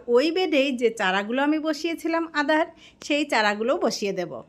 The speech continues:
আর সঙ্গে থাকবে দারুণ একটা হারভেস্টিং, নতুন জিনিস হারভেস্ট করব। থাম্বনেল দেখে তো বুঝতেই পারছেন <laughs> কী জিনিস। তো যাই হোক, দেখুন এখানে আমার মালটা গাছের গোড়াতে কত সুন্দর গাদার গাছ হয়েছে।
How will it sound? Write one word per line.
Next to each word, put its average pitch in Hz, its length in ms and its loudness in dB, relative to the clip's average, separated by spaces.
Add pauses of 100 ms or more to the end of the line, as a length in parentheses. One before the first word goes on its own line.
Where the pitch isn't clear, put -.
(480)
আর 330 180 -4
সঙ্গে 302 320 0
থাকবে 320 320 -2
দারুণ 233 400 2
একটা 233 220 -2
হারভেস্টিং, 208 600 -4
নতুন 254 380 -2
জিনিস 233 320 -2
হারভেস্ট 208 340 -4
করব। 233 300 -2 (420)
থাম্বনেল 220 320 0
দেখে 220 220 -2
তো 240 100 -2
বুঝতেই 254 360 -4
পারছেন 269 440 -4 (140)
<laughs> 294 200 -2
কী 233 100 0
জিনিস। 202 380 -4 (460)
তো 262 80 -6
যাই 240 240 4
হোক, 453 240 -4 (220)
দেখুন 233 340 -2
এখানে 285 360 -2
আমার 302 200 2
মালটা 226 420 -2
গাছের 302 340 -2
গোড়াতে 233 680 0
কত 220 220 -6
সুন্দর 262 440 -4
গাদার 202 380 -2
গাছ 175 260 -6
হয়েছে। 160 320 -8